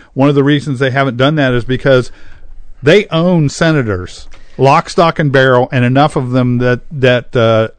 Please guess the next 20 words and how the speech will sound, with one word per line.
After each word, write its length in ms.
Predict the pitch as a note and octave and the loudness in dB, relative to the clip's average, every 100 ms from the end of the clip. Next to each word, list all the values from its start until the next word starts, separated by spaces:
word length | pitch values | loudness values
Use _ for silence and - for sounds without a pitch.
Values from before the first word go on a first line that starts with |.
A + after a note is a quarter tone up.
| - | -8
uh, 320 | A#2 G#2+ G#2+ G#2+ | -2 0 0 -4
they're 320 | - A#2+ B2 C3+ | -6 -2 0 0
sitting 380 | - E3+ D3+ | 0 0 0
on 460 | C3+ C3 C3 B2+ B2 | 0 0 0 0 -2
the 180 | A#2+ B2+ | -4 -2
F 160 | B2 - | -4 -4
T 140 | B2 | -6
C 520 | G#2+ E3 E3 C3 B2 - - - | -4 -2 0 0 -4 -10 -20 -8
to 80 | C3 | -4
keep 280 | - D3+ - | 0 0 0
them 180 | C3 | -2
from 200 | A#2 C3 | -2 -4
doing 320 | A#2+ F3+ F3 C3 | 0 0 0 -2
antitrust, 600 | C3 B2+ A#2+ - A#2 - A#2 - | -2 -2 -2 -2 -4 -6 -18 -8
um, 400 | C3 A2 G#2 G2 - - - - - | -2 -2 -2 -6 -12 -20 -20 -20 -6
antitrust 540 | C3 B2+ - C3+ B2 | -2 -2 0 -2 -2
work, 320 | B2+ B2 B2 - | -2 0 0 -2
even 300 | C#3 C#3+ C#3 | -2 0 2
though 220 | C3+ C3+ | 2 2
it's 220 | C3 - | -4 -6